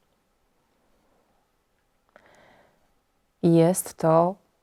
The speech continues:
Zła siostra Kopciuszka. Jest to lalka stolikowa,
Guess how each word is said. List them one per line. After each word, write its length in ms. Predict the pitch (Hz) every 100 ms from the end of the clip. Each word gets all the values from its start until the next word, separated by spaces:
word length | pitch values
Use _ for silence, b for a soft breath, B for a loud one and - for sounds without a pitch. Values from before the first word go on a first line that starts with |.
| _ _ -
Zła 360 | 160 156 180
siostra 460 | 196 - 147 - 170
Kopciuszka. 600 | - - - 135 - - _ _ _ _ _ _ _ _ _ _ _ _ _ _ _ _ _ _ _ _ _ _ _ _ _ _ _ _ _ _ _ _ _ _ _ _ _ _ _ _ _ -
Jest 280 | 185 - -
to 120 | 175
lalka 480 | 170 165 - 151 156
stolikowa, 840 | - 170 170 160 143 135 139